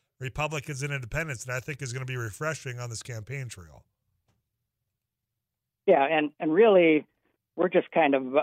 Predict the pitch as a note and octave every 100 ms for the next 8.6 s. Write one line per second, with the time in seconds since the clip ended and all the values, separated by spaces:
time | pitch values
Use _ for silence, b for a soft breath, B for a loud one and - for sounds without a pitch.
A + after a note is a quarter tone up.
0 | - _ _ _ D#3+ G3 A3+ D#3+ D#3+ D#3
1 | C#3 F#3 - C3 A#2 C#3+ A#2 - F#3 C#3
2 | C3 C#3+ B2+ B2+ A2+ G#2 C#3+ A2+ _ _
3 | - C#3 D#3+ E3+ F3 F3 E3 - E3+ E3+
4 | F3 D3+ D3+ D3 D#3 D3+ D3+ D3+ C#3+ D3
5 | C#3 A#2 C3 E3+ - - C#3+ C#3+ C#3 D3+
6 | C3+ B2 E3 F3 G3+ D#3 C3+ C3+ D3+ C#3+
7 | C3+ C#3+ - C3+ C#3 D3 E3+ E3 F3+ F3+
8 | - F#3+ G3 F3 C#3+